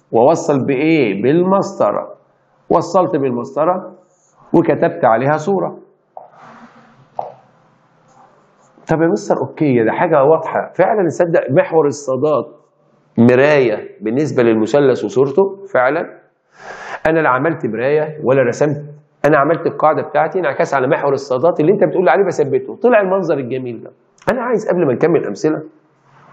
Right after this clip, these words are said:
سيادتك ممكن توقف وتنقل مثال عشان تتأكد إنك perfect فيه، ما تقوليش أنا فهمت شفوي وحفظت القاعدة، خبي، خد المثال، ارسم، شوف حل المستر عامل إزاي. أوكي، ده أنا الحمد لله فهمت،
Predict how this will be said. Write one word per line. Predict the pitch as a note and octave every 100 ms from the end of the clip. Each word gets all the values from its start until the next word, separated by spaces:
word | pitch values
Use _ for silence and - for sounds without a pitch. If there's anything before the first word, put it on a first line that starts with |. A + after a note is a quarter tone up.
| - - - - -
سيادتك | E3+ G3 D#3
ممكن | F3 F#3+ -
توقف | B2+ - A2
وتنقل | A#2+ A#3+ G#3+ F3+
مثال | D3 D3 B2 - -
عشان | A2+ F#3+ -
تتأكد | - E3+ C#3
إنك | C3 G#2
perfect | G3+ D#3+ C#3
فيه، | C#3+ G3+ F#3+
ما | B2+
تقوليش | A2+ E3 F#3+
أنا | F#3
فهمت | - G#3+ G#3+ - B2+
شفوي | G3+ G#3 D3+ F#2 - -
وحفظت | B2+ G3 -
القاعدة، | C#3+ - - C3+ - _ _ -
خبي، | A3+ A3 B2 A2+ - - -
خد | B3 C4+
المثال، | A#3 G3 - F#3 C#3 - - - - C4
ارسم، | G#3+ - C#3 A#2 _ _
شوف | - A#3+
حل | A3+ C4
المستر | A3+ B3 A#3 G#3
عامل | G#3 A3+
إزاي. | F3+ D#3 F#3+ D#3 D#3+
أوكي، | C#3+ G3 F3+
ده |
أنا | E3
الحمد | D3 D3 F3 F3
لله | E3+
فهمت، | - E3